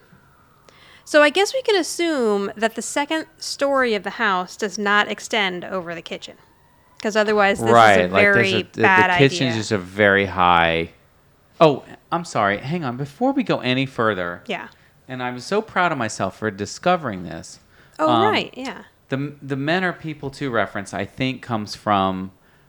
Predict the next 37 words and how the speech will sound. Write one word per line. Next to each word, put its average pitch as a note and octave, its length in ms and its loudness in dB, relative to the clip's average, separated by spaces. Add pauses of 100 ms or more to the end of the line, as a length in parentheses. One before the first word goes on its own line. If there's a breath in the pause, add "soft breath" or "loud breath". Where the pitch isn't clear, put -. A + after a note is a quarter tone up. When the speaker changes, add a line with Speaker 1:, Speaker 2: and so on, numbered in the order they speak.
(320 soft breath)
Speaker 2:
a G2+ 160 -2
T - 280 -8
V F3+ 140 -8
show A2+ 340 -2
that G2+ 120 -2
used A2+ 240 -6
to - 160 -8
air G#2+ 500 0
on F#2+ 460 -2
a G2 80 -8
var-, A2 300 -4 (120)
it A#2+ 140 -4
was A#2+ 180 -4
like B2 160 -4
a A2+ 80 -2
variety, A#2 1000 -2 (1000 soft breath)
um, A#2 540 -10
a B2 60 -10
variety C3+ 540 -4
T - 220 -8
V A#2 140 -4
show E2+ 300 -6
or D2+ 180 -10
something F2 500 -14
that F2 80 -12
used A2 200 -10
to - 100 -10
air A2+ 180 -2
on G#2 140 -4
A G2+ 160 -6
B C#3 120 -6
C G2+ 320 -6
called F2 340 -8
Kids G2+ 320 -2
Are F#2+ 120 -6
People F#2+ 360 -12
Too. - 320 -14